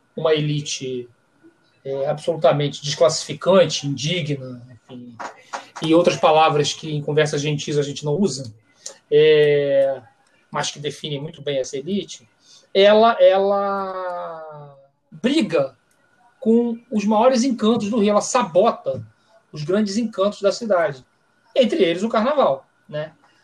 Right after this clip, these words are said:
Boa parte da nossa elite gostaria de uma cidade sem o carnaval, né? Tanto que, tanto que, é,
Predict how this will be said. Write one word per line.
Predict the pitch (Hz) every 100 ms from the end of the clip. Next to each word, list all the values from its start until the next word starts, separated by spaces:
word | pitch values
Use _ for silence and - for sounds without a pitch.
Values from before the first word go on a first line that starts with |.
| _
Boa | 160 247
parte | 208 -
da | 170
nossa | 165 156 165
elite | 202 247
gostaria | 208 202 220 220
de | 226
uma | 226
cidade | 247 240 220
sem | 262
o | 277
carnaval, | 185 151 131 127 143
né? | 175 180 165
Tanto | 180 190
que, | - 226
tanto | - 214 214
que, | - 247 233 _ _ _ -
é, | 170 170 165 165 156 151 143 143